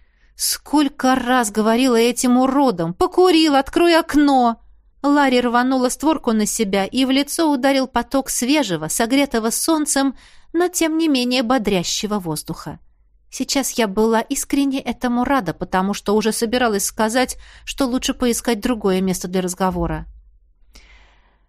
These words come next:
«Так, Лаура, взять тебя в качестве тренера я не смогу точно. Ты ведь на это намекала?» «Не намекала», — сказала я. «Именно это я имела в виду. У меня есть диплом Х Г У».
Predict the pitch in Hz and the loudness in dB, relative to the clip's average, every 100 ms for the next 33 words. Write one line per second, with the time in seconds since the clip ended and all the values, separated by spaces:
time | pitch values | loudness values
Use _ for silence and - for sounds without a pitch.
0 | _ _ - 339 - - - 302 302 185 | _ _ -4 -2 -2 -8 -2 2 2 2
1 | 156 147 - _ _ _ _ _ 208 240 | -2 -10 -20 _ _ _ _ _ 0 2
2 | 392 392 285 330 - 330 - 277 285 294 | 0 0 0 0 0 -2 -2 0 -2 2
3 | 339 370 196 170 214 320 277 226 214 269 | 2 2 0 0 0 0 0 0 0 0
4 | - 240 - 170 147 _ _ _ - 302 | 0 0 -2 -8 -12 _ _ _ -2 0
5 | 302 294 330 359 254 214 208 196 175 160 | 0 2 2 2 0 0 0 0 0 -4
6 | - _ _ _ _ _ _ _ _ 262 | -8 _ _ _ _ _ _ _ _ 0
7 | 269 262 254 - 214 247 269 _ - - | 2 2 0 0 -2 -2 -4 _ -12 -8
8 | 190 196 185 180 180 - 247 240 220 220 | -4 -2 -4 -4 -4 0 0 2 0 0
9 | 190 196 359 269 196 190 175 170 247 285 | 0 -2 -2 0 0 0 -2 -2 -2 -2
10 | 277 262 254 _ _ _ _ - 320 370 | -2 -2 -4 _ _ _ _ -2 0 2
11 | 381 311 311 220 - 233 254 302 - 220 | 2 2 2 0 -2 0 0 0 -2 -2
12 | 220 285 320 190 | 2 0 0 -4